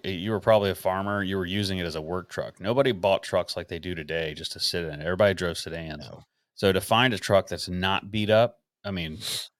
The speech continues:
Speaker 1: impossible. I mean, but it's like, the interior's blue.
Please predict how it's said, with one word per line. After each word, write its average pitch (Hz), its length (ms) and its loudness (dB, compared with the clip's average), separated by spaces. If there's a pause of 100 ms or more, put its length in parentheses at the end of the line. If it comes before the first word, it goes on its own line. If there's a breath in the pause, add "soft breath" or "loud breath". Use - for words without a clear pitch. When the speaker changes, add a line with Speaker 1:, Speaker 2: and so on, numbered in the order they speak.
(340)
Speaker 1:
impossible. 82 760 -4
I 98 60 -4
mean, 98 120 2
but 104 120 2
it's 101 260 0
like, 98 140 -2
the 80 80 2
interior's 113 500 2
blue. 104 680 0